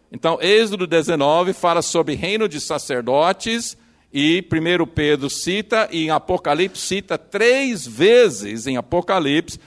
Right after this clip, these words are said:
sobre ser reis e sacerdotes. Não é só um reino de sacerdote, mas outra maneira de falar, ah, acho que Pedro fala, é sermos sacerdócio real.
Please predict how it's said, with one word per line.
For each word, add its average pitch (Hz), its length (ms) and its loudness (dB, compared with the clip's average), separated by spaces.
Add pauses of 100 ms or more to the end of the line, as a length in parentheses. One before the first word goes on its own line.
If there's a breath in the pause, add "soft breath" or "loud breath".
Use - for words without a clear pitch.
(180 soft breath)
sobre 175 340 0
ser 165 280 0
reis 233 680 0
e 202 160 -8
sacerdotes. 175 1300 -2 (400)
Não 135 160 0
é 220 140 2
só 220 420 2
um 175 120 -2
reino 202 340 -2
de 214 320 -6
sacerdote, 165 880 0 (260 soft breath)
mas 139 220 0
outra 180 260 2
maneira 170 400 0
de 139 120 -10
falar, 151 280 2
ah, 185 320 4
acho 135 140 -2
que 131 80 -10
Pedro 151 340 -4
fala, 156 540 0 (340 soft breath)
é 139 140 0
sermos 185 460 0
sacerdócio 202 920 0
real. 185 960 2